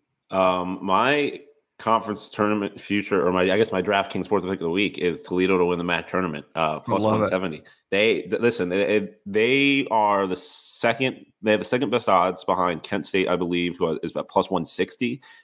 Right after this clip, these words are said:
Speaker 1: Um, and ultimately, I, th-, this just comes down to who Toledo's coach is and what they have done. Um, they have arguably the best coach in the conference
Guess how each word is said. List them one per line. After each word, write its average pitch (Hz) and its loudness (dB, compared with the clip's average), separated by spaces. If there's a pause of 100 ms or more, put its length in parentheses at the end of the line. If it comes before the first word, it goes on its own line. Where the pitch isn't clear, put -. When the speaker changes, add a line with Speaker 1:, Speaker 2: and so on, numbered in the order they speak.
Speaker 1:
Um, 85 2 (320)
and 104 0
ultimately, 135 2
I, 110 2
th-, 104 -2
this 110 2
just 113 -2
comes 107 0
down 98 2
to 101 0
who 110 4
Toledo's 107 0
coach 139 0
is 82 -6
and 82 -8
what 95 -8
they 107 2
have 92 0
done. 101 -2
Um, 85 -2
they 90 -2
have 95 -2 (760)
arguably 120 4
the 110 2
best 95 -2
coach 98 0
in 85 -8
the 80 -12
conference 101 2